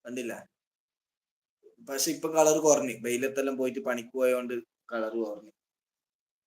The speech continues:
വലൈക്കും അസ്സലാം, ഗുഡ് നൈറ്റ്. ഓക്കെ ആയിഷ, ഓക്കെ, ഓക്കെ, ഞാൻ വരും. നാളെ എല്ലാവരും പാട്ടെ ലൈവിൽ ഉഷാറാക്കാം.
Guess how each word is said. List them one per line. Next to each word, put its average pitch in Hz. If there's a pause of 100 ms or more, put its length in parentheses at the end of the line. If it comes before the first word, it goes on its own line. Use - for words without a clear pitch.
(880)
വലൈക്കും 139
അസ്സലാം, 123
ഗുഡ് 117
നൈറ്റ്. 120 (100)
ഓക്കെ 120
ആയിഷ, 117 (140)
ഓക്കെ, 110 (960)
ഓക്കെ, 120
ഞാൻ 135
വരും. 117 (100)
നാളെ 160
എല്ലാവരും 175
പാട്ടെ 147
ലൈവിൽ 139
ഉഷാറാക്കാം. 127